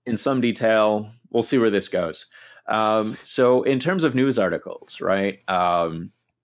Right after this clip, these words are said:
you read something, whether it's on, I don't know, uh, HuffPost, C N N, B B C, uh, Breitbart, whatever, right?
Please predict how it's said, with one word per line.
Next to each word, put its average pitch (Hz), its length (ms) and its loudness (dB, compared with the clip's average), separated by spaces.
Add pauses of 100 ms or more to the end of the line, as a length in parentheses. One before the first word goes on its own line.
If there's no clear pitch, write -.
(400)
you 120 180 2
read 160 260 6
something, 131 760 -2 (280)
whether 123 300 4
it's 117 160 -4
on, 98 520 0
I 95 180 -2
don't 90 100 -4
know, 76 180 -10 (640)
uh, 87 240 -2
HuffPost, 139 600 0
C 131 220 2
N 120 100 0
N, 110 580 -2
B 110 160 2
B 120 120 2
C, 110 680 2 (600)
uh, 87 220 -2 (140)
Breitbart, 113 580 2
whatever, 101 460 -2 (100)
right? 98 240 -2